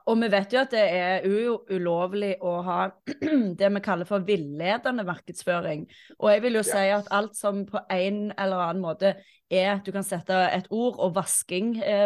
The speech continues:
Speaker 1: bak, eh, det er jo villedende. Og jeg, eh, har hørt nok eksempler av, eh, altså for eksempel dette med regnbuevasking. Altså,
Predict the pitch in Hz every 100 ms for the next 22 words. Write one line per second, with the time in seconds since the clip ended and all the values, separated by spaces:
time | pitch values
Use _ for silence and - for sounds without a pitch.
0 | 202 233 285 - - - _ - 208 196
1 | 196 214 233 185 196 233 240 247 196 208
2 | 175 143 156 170 180 180 160 - 208 202
3 | 214 214 226 220 208 202 208 190 202 233
4 | 233 302 - 226 - 220 220 220 170 185
5 | 180 185 185 - _ _ - 190 190 196
6 | 202 202 208 196 190 170 180 185 185 196
7 | 180 151 151 185 233 269 247 - - 170
8 | 165 185 202 190